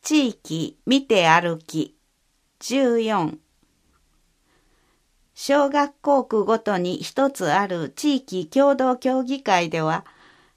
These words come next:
住民同士や団体が協力、連携し、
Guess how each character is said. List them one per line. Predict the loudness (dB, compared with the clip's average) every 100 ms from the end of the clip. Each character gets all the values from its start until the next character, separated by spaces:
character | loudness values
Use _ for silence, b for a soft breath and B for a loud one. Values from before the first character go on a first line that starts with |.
| _ -8
住 | 0 2
民 | 8 8 8
同 | 4 2 0
士 | -4 -4
や | -4 -4 -4
団 | 0 2 2
体 | 0 0 0
が | 0 0 -2 -8
協 | 0 2 2
力、 | 0 -2 -2 0
連 | 0 0 0 -2
携 | -2 -2
し、 | -4 -8 -10